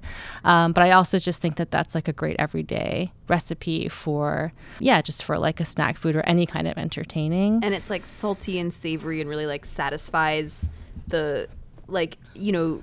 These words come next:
Speaker 2: you walk in and I'm sure people are, like, smelling those amazing flavors and
Speaker 1: Mm-hmm.
Speaker 2: they are able to just sort of get a little taste of it
Speaker 1: Yeah,
Speaker 2: on
Speaker 1: exactly.
Speaker 2: first blush.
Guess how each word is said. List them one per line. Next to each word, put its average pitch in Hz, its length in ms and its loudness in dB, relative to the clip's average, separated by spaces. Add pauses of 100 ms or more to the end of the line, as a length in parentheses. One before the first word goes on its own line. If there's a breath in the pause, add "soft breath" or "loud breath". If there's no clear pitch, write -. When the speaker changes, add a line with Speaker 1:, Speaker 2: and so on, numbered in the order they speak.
(140)
Speaker 2:
you 185 140 -4
walk 170 360 2
in 165 300 -2
and 170 120 -4
I'm 160 100 -2
sure 165 200 -4
people 170 280 -8
are, 151 60 2
like, 117 160 -2
smelling 151 540 0
those 151 160 -4
amazing 151 400 -6
flavors 131 560 -2
and 220 120 8
Speaker 1:
Mm-hmm. 196 260 6
Speaker 2:
they 220 80 0
are 160 40 -2
able 151 180 -4
to - 80 -6
just 147 160 -10
sort 139 120 -10
of 160 100 -12
get - 220 -8
a - 40 -10
little 165 200 -12
taste - 440 -12
of - 80 -10
it - 200 -8 (160)
Speaker 1:
Yeah, 233 340 6
Speaker 2:
on - 40 2
Speaker 1:
exactly. 175 480 -2
Speaker 2:
first - 300 -8
blush. - 440 -6